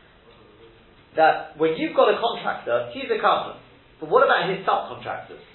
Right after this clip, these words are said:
Very often, and more often than not, they're actually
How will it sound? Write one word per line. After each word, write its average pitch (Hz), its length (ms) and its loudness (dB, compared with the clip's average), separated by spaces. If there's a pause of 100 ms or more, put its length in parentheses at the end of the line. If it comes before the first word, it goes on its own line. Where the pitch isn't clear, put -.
(360)
Very 247 320 2
often, 214 560 -2 (1300)
and 117 80 -18
more 170 280 0
often 151 120 -6
than 139 120 -10
not, 160 160 -6
they're - 160 0
actually 147 360 -6